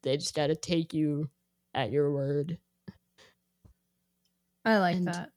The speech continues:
Speaker 1: yeah, good vibes. I also put a picture of Buffy on my vision board this year.
Speaker 2: Yeah! <laughs>
Speaker 1: <laughs> Unrelated to the playlist, but <laughs>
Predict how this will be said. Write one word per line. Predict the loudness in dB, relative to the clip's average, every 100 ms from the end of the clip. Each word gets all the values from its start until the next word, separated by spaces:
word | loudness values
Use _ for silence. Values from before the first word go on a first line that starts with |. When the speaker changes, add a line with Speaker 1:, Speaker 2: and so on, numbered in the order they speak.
| -20 _
Speaker 1:
yeah, | -4 -4 -4 -6 _ _ _ _ _ _ _
good | -8 -6
vibes. | -4 -2 -2 -4 -12 -16 _ _ _ _ _ _ _ _ _ _ _ _ _ _ _
I | 0
also | 2 2 0
put | 0 -2
a |
picture | 0 -4 -2 -2
of | -2
Buffy | -4 -4 -2 -4
on | -2
my | -2 -4 -4 -8
vision | -4 -2 -2 -4
board | -2 -4 -4 -4
this | -2 -2 -2
year. | -8 -8
Speaker 2:
Yeah! | 4 8 10 10 10 6
<laughs> | 12 10 10 -4 -12 -14 -14 _ _ _ _ -10
Speaker 1:
<laughs> | 0 0 0 _ _ -16 -16 0 8
Unrelated | 8 10 8 8 8 8 8
to | 8
the | 8 6 4
playlist, | 6 6 8 8 6 2 2
but | 4 4 -2 -2 -2 -2 _ _ _ -20 _ _
<laughs> | -18 -18 4 6 6 -2 -2